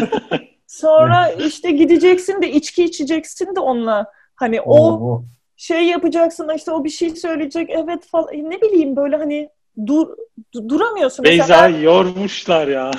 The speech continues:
Speaker 2: Ha, hayır
Speaker 3: Evet,
Speaker 2: ama,
Speaker 3: evet,
Speaker 2: ama
Speaker 3: evet.
Speaker 2: öyle yani. Ben ne bileyim işte Saliha ile Hare ile oturduğum zaman biz susabiliyoruz ki oturup.
Speaker 3: Hmm.
Speaker 2: Susuyorsun arkadaşının yanında öyle
Speaker 3: Evet,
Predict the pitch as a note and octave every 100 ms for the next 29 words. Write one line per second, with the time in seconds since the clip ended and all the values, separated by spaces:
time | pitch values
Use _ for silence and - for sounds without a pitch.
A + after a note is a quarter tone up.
0 | - E4+ E4+ - D3 - F#4 C4+ C4 F4+
1 | G4+ - - B4+ G#4+ D#4 D4 E4 F4 G4
2 | D#4+ D4 D4+ D4 E4+ D#4+ D#4+ D#4+ D4+ C#4
3 | C#4+ C#4+ D#4 D4+ C#4 D4 - D4 D#4+ D#4+
4 | C#4+ D4+ D#4 D#4 - E4 A#4+ B4 G4+ E4+
5 | G4+ A#4+ - - G#3+ G#3+ _ _ _ -
6 | A3+ B2+ A#2+ A#2 A2+ A#2 _ _ - B3
7 | A#4+ C5 C5+ C#5 A4 F#4+ D4+ D4+ D4 B3
8 | B3+ - B3 A#3 A#3 F#4+ G#4+ D4+ E4 G4
9 | - A2 A2